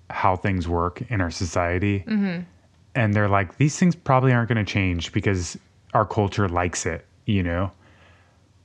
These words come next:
Speaker 1: Like, actors are not real, really doing those things on T V. You know what I mean? It's
Speaker 2: Mm-hmm.
Speaker 1: kind of the,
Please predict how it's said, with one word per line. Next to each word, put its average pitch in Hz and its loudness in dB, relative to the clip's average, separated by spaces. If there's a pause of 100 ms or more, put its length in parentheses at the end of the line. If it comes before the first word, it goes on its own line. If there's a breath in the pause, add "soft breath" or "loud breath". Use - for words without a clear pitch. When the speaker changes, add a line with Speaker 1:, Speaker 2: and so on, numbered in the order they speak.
(500)
Speaker 1:
Like, 131 0
actors 156 0 (220)
are 117 2
not 110 -2
real, 104 0
really 101 2
doing 90 0
those 101 -2
things 85 -2
on 85 -4
T 85 -2
V. 87 -6
You 110 2
know 110 2
what 107 0
I 98 0
mean? 98 0
It's 104 2
Speaker 2:
Mm-hmm. 98 2
Speaker 1:
kind 92 0
of 85 -4
the, 90 -4